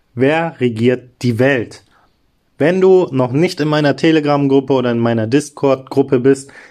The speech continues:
tritt gerne bei. Es gibt ganz, ganz viel Mehrwert zum Thema Trading, zum Thema Finanzen.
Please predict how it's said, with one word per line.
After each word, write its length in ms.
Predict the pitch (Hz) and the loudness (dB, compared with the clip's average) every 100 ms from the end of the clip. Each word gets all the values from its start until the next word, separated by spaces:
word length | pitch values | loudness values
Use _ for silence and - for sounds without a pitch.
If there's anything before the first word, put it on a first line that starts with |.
| _ _ _ _ _ _ _ _ _ - | _ _ _ _ _ _ _ _ _ -6
tritt 460 | - 175 175 - _ | 0 0 -2 -20 _
gerne 320 | 139 147 151 131 | -4 -2 -2 -2
bei. 340 | 135 143 143 | 0 0 0
Es 180 | 123 - | -4 -8
gibt 160 | 117 | -6
ganz, 240 | 143 143 131 | -4 -2 -2
ganz 220 | 135 127 | -4 -2
viel 160 | 135 127 | -2 0
Mehrwert 520 | 127 123 120 117 - | 0 0 0 -2 -4
zum 220 | 139 127 | -4 -2
Thema 300 | 131 120 117 | -2 0 -2
Trading, 560 | - 135 123 117 113 - _ - | -2 -2 0 -2 -4 -8 _ -6
zum 220 | 139 120 | -2 0
Thema 300 | 131 131 120 | 0 -2 -4
Finanzen. 680 | - 117 131 135 135 123 | -4 -2 -2 -4 -6 -6